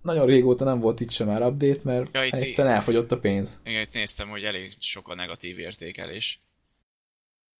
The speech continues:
Speaker 2: Mindegyik a lassú fejlesztést írogatja.
Speaker 1: Igen, de a fe-,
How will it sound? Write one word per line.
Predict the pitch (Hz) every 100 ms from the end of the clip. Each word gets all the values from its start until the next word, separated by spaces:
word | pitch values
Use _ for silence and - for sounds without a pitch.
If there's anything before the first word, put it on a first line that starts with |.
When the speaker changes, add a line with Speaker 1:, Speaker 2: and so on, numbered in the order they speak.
| _
Speaker 2:
Mindegyik | - 92 87 92
a | 90 87 - _ _ _ _
lassú | 95 95 -
fejlesztést | - 90 85 92 - - 95 - - _ _ _ _ _ _ _ _
írogatja. | - 92 92 101 - - 113 _ _ _ _ _ _ _
Speaker 1:
Igen, | 147 135 139
de | 175
a |
fe-, | 196 226